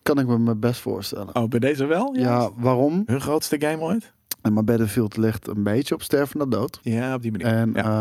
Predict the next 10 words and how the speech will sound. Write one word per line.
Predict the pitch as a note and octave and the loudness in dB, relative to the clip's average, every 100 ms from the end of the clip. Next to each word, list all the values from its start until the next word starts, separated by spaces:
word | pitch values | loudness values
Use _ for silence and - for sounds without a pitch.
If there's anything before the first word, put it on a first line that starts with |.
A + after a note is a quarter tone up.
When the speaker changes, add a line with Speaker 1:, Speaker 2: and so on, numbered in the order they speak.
| A2 G#2+ | 2 0
Speaker 1:
ehm, | G#2+ A2 A2+ | 0 -2 -2
weet | A2 A#2 | 0 0
je, | D#3 B2+ | 0 -2
deze | A#2+ C3 D3+ C#3 A#2 | 2 2 4 2 0
zes, | A2+ G2+ A#2+ E3+ - - - _ _ _ | -4 0 2 2 0 -6 -10 _ _ _
die | A#2+ A#2+ A2+ C#3 | -8 -4 0 0
moet | C#3+ C3 C3 - - _ _ _ _ - | 2 0 -2 -16 -16 _ _ _ _ -6
een | A2+ A2 | -2 2
banger | A#2 G#2+ G2 | 2 2 0
worden. | G2 G2 F#2+ | 0 -4 -6